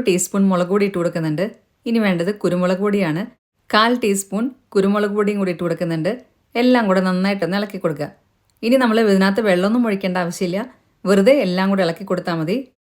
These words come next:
ഈ സമയത്ത് തന്നെ ഇത് ഫ്രൈ ചെയ്യാൻ ആവശ്യമായിട്ടുള്ള എണ്ണയും കൂടെ അടുപ്പത്ത് വെക്കാം. എല്ലാം കൂടെ നല്ലൊരു കോട്ടിംഗ് കിട്ടുന്ന രീതിയിൽ ഇതേപോലെ ആക്കിയെടുക്കുക. ഇപ്പോൾ ദാ ഇതിവിടെ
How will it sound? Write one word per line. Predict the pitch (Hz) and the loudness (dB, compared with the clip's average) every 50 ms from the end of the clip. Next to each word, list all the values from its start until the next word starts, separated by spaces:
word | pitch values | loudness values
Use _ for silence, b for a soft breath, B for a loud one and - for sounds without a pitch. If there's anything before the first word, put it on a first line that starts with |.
| _ _ - 247 | _ _ 0 0
ഈ | 254 247 254 | 0 2 2
സമയത്ത് | 226 202 196 202 196 214 202 180 | 2 2 2 2 2 2 0 0
തന്നെ | 170 175 214 254 - _ _ _ - 226 202 | 0 0 -4 -6 -8 _ _ _ -4 0 0
ഇത് | 233 226 233 | 0 0 2
ഫ്രൈ | 220 202 208 220 214 | 2 2 2 2 2
ചെയ്യാൻ | 233 240 254 240 214 | 0 0 0 0 0
ആവശ്യമായിട്ടുള്ള | 180 190 190 - 208 180 160 165 175 202 196 - 208 208 | 0 -2 -2 0 -2 -2 -2 -2 -6 -8 -8 -6 -4 -2
എണ്ണയും | 214 226 254 247 196 | 0 0 0 0 0
കൂടെ | 190 196 180 | 0 0 0
അടുപ്പത്ത് | 175 170 175 165 - 175 170 | -2 -2 -4 -4 -2 -4 -4
വെക്കാം. | 160 - 139 - - _ _ _ _ _ - | -4 -6 -10 -12 -12 _ _ _ _ _ -2
എല്ലാം | 202 208 226 240 233 196 | 0 2 2 2 2 2
കൂടെ | 175 175 196 208 | 2 0 0 0
നല്ലൊരു | 214 208 220 240 247 254 254 - | 0 2 4 4 4 4 2 0
കോട്ടിംഗ് | 208 190 196 196 202 233 233 202 | 0 0 0 0 0 -2 -2 -2
കിട്ടുന്ന | 190 - 180 175 180 175 | -2 -2 -2 -2 -2 -2
രീതിയിൽ | 170 170 151 160 160 175 208 254 - _ _ _ _ - 226 | -2 -4 -4 -4 -4 -4 -6 -8 -10 _ _ _ _ -4 0
ഇതേപോലെ | 196 220 233 254 254 240 202 190 180 160 | 2 4 4 2 2 2 2 2 2 0
ആക്കിയെടുക്കുക. | 160 - - 196 170 156 151 - 196 214 247 - _ _ _ _ - 262 | -2 -4 -4 -4 -4 -4 -4 -6 -8 -8 -8 -10 _ _ _ _ -4 -4
ഇപ്പോൾ | 247 247 220 185 | -2 0 0 2
ദാ | 185 196 | 2 2
ഇതിവിടെ | 196 185 190 196 | 2 0 0 0